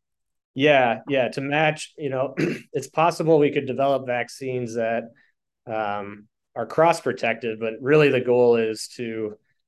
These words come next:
uh, rapidly respond as quickly as possible, a hundred percent to what's happening, you know, in a region or on a, <clears throat> or on, <clears throat> excuse me, or on a farm,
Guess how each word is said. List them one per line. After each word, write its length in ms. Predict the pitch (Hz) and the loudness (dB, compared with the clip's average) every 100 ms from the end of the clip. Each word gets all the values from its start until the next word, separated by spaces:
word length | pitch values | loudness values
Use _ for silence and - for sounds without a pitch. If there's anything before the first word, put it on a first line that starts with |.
| _ 117 | _ -12
uh, 160 | 107 107 | -10 0
rapidly 480 | 131 135 135 131 | 2 4 2 2
respond 540 | 123 117 - 123 117 113 | 0 -2 -4 -4 -4 -6
as 100 | 110 | -8
quickly 480 | - 131 127 113 127 | -8 -2 -2 -2 -4
as 180 | 117 113 | -4 -6
possible, 640 | - 117 113 123 113 110 | -2 -2 -2 -4 -4 -2
a 60 | 110 | -4
hundred 280 | 135 123 113 | -4 -4 -4
percent 420 | 110 - 113 104 | -6 -6 -10 -8
to 100 | 123 | -6
what's 180 | 110 - | -6 -6
happening, 580 | 110 107 117 110 104 104 _ _ _ _ - | -8 -8 -8 -10 -12 -16 _ _ _ _ -8
you 60 | |
know, 120 | 110 107 | -6 -2
in 160 | 135 | 0
a 80 | 120 | 0
region 520 | 120 123 120 127 123 | 0 -2 -2 0 0
or 180 | 113 113 | -2 -6
on 160 | 120 117 | -6 -8
a, 80 | - - | -10 0
<clears throat> 260 | 185 156 - | 2 2 -2
or 120 | - 156 | -2 -2
on, 140 | 165 | 0
<clears throat> 380 | 165 151 - _ | -2 -2 -10 _
excuse 300 | - 147 135 | -6 -2 0
me, 120 | 117 | 0
or 100 | 107 | 0
on 140 | 117 120 | 2 0
a 80 | - | -4
farm, 420 | 113 113 110 | -2 0 -2